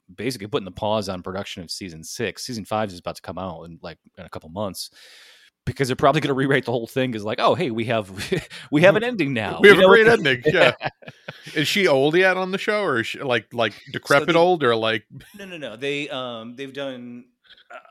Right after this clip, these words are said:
Speaker 1: a couple of time jumps, and they've just, like, recast everybody, and there's been some great casting. Matt Smith, who's in it as, um, her, uh, Queen Elizabeth's husband, just, just an awful, terrible <laughs> person.
Speaker 2: Yeah.
Speaker 1: Uh, and so they, they had,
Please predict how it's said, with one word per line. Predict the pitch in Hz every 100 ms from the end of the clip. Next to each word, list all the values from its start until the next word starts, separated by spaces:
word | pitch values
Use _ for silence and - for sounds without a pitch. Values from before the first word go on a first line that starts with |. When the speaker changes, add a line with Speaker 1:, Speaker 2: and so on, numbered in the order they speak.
| _ _
Speaker 1:
a | -
couple | 214 151 151
of |
time | 151 135 139
jumps, | 127 104 110
and | 117
they've | 110 104
just, | 110 -
like, | 104
recast | 95 123 - 110 107 107
everybody, | 95 104 107 104 107 101
and | 92 104
there's | 123
been | 147
some | 127
great | 117 107
casting. | - 95 95 95
Matt | 98 101
Smith, | - 98
who's | 101 90
in | 95
it | 92 90
as, | 95 92 -
um, | 101 85 85 - _ _ _ _ _ _
her, | - 110 98 90
uh, | 80 85
Queen | - 101
Elizabeth's | 95 90 92 - _
husband, | - 98 87 95 92 92 - -
just, | 90 - -
just | - -
an | 90
awful, | 82 80 87 82 -
terrible | 95 90 85
<laughs> |
person. | - 107 - - 165 151 180 -
Speaker 2:
Yeah. | 120 98 - - - -
Speaker 1:
Uh, | 113 104 95 92 90 92
and | 104 98 95 90 87 90 90 - _ _ _ _ _ - - -
so | 123
they, | 120 120 117
they | 120 110
had, | 110 110 107